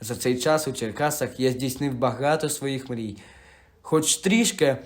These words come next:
абстрагувавшись, о, від тих страшних подій, у мене навіть з'явилася чудова можливість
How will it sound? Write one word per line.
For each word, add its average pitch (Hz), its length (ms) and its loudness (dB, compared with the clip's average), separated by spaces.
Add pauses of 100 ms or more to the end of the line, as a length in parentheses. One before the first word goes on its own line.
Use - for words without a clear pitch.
(180)
абстрагувавшись, 147 1300 2
о, 101 360 -4
від 107 280 -2 (240)
тих - 200 -2
страшних 95 440 -6
подій, 107 440 -6 (220)
у 117 80 -4
мене 117 300 2
навіть 117 300 0
з'явилася 117 540 0
чудова 117 440 0
можливість 113 580 -4